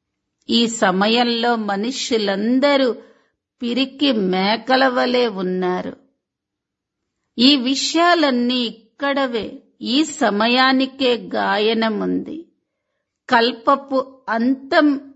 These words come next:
కూడా మనుష్యులు అర్థం చేసుకోలేరు. చండికకు ఎంత పెద్ద మేళ, జాతరను జరుపుతారు.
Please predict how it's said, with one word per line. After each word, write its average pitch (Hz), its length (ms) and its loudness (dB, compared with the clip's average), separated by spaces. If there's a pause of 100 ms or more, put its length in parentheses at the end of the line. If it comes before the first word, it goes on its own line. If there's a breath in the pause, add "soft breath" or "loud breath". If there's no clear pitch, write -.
(320)
కూడా 240 460 2
మనుష్యులు 220 720 -4
అర్థం 190 500 -2 (220)
చేసుకోలేరు. 208 1000 -2 (1600)
చండికకు 233 880 0
ఎంత 233 500 -2 (240)
పెద్ద 196 320 -4
మేళ, 202 500 -2 (520)
జాతరను 254 840 2
జరుపుతారు. 233 880 -4